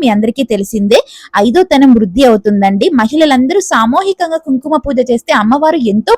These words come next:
ప్రీతి చెందుతుందంట. అందుకే గణేష్ నవరాత్రుల్లో అండి తప్పకుండా కుంకుమ పూజ చేసి తీరాలి అని చెప్తుంటారండి. ఎందుకంటే గౌరీదేవి అనుగ్రహం కూడా కలుగుతుంది అనేది మనకి పురాణాలు చెబుతున్న మాట అన్నమాట. ఈ విధంగా సువాసిని స్త్రీలంతా ఎంతో భక్తి శ్రద్ధలతో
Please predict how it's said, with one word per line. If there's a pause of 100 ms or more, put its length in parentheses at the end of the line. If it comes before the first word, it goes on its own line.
ప్రీతి
చెందుతుందంట. (440)
అందుకే (140)
గణేష్
నవరాత్రుల్లో
అండి (120)
తప్పకుండా
కుంకుమ
పూజ (140)
చేసి
తీరాలి
అని
చెప్తుంటారండి.
ఎందుకంటే (360)
గౌరీదేవి
అనుగ్రహం
కూడా
కలుగుతుంది
అనేది (360)
మనకి
పురాణాలు
చెబుతున్న
మాట
అన్నమాట.
ఈ
విధంగా (320)
సువాసిని
స్త్రీలంతా
ఎంతో
భక్తి
శ్రద్ధలతో